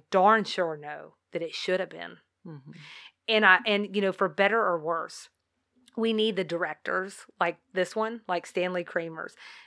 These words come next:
Speaker 1: these, I don't know, like, idealistic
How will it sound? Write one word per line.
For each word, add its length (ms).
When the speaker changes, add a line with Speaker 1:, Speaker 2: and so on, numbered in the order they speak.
Speaker 1:
these, 380
I 60
don't 120
know, 120
like, 260
idealistic 960